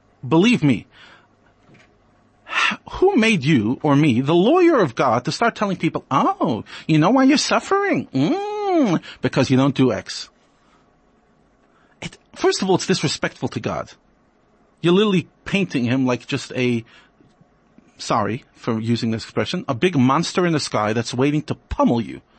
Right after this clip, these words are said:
for anything you do. That's ridiculous. It's disrespectful. I remember the Lubavitcher Rebbe, um, in nineteen ninety, there was a whole, there was a certain rabbi who, um, went very public with threats that if the Jews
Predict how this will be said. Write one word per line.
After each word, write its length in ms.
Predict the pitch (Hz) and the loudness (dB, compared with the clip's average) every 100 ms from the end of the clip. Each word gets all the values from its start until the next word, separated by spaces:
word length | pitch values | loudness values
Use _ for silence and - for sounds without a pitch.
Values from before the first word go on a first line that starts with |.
| _ _ _ _ | _ _ _ _
for 160 | - - | -8 -2
anything 400 | 151 160 - 143 | 2 2 2 0
you 140 | 131 | 0
do. 160 | 120 110 | 0 -2
That's 260 | - - | -4 -6
ridiculous. 840 | 330 247 _ - 277 - 277 226 - | -6 -8 _ -8 -8 -4 -4 -2 -4
It's 160 | 170 | -4
disrespectful. 840 | - 262 - - - 233 - - - _ - - - | -4 -4 -4 -6 -2 -4 -4 -10 -10 _ -20 -20 -10
I 40 | 143 | -2
remember 200 | 165 196 | 0 2
the 60 | |
Lubavitcher 480 | 170 147 160 160 - | 2 2 -2 -2 -2
Rebbe, 340 | 135 139 123 113 - - - | 0 0 -2 -6 -18 -20 -6
um, 320 | - 127 123 120 | 0 2 2 2
in 100 | 127 | 0
nineteen 400 | 156 160 147 123 | 0 -2 0 0
ninety, 380 | 127 131 117 | 2 0 -2
there 100 | 113 | -4
was 140 | 117 117 | -6 -6
a 40 | |
whole, 460 | 147 180 175 165 151 | -2 0 2 0 0
there 80 | 143 | -2
was 100 | 139 | -2
a 120 | - | -2
certain 180 | 190 131 | 0 2
rabbi 460 | 131 127 120 117 | 2 2 0 0
who, 540 | 110 - 127 123 117 117 | -2 -4 -2 0 -2 -2
um, 340 | 110 110 117 - _ _ _ - - - | -4 -4 -8 -12 _ _ _ -20 -20 -4
went 220 | 127 147 | -2 -2
very 260 | - 147 135 | 0 0 0
public 440 | - 143 123 - | -2 -4 -4 -6
with 80 | 117 | -10
threats 440 | - 151 123 - | -6 -4 -4 -6
that 140 | - 104 | -10 -8
if 100 | - | -8
the 100 | 113 | -10
Jews 540 | 107 180 165 117 - | -2 0 0 0 -6